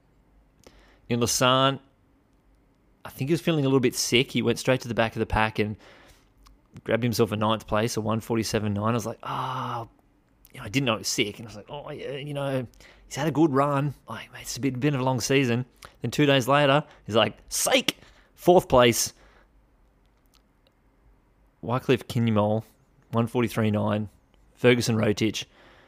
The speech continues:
asap takes it, one forty-four forty-five. Marco Arop is just, ever since the Olympics, he's been top three.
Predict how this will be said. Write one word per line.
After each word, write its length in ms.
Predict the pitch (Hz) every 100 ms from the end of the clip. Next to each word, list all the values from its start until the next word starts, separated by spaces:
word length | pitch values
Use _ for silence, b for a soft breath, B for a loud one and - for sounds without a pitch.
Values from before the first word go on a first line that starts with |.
| b -
asap 360 | 120 - 120 -
takes 280 | 107 104
it, 160 | 110 - -
one 160 | 113
forty-four 580 | - 110 104 113 110 - _
forty-five. 580 | - 110 95 107 101 98
Marco 340 | 104 143 143
Arop 420 | 113 110 107 107 -
is 200 | 104 92
just, 340 | 117 - - B B B B -
ever 140 | 123
since 200 | 143 135
the 80 | 117
Olympics, 440 | 113 104 104 - - _ - _
he's 140 | 123 107
been 180 | 113 104
top 160 | -
three. 340 | - 87 90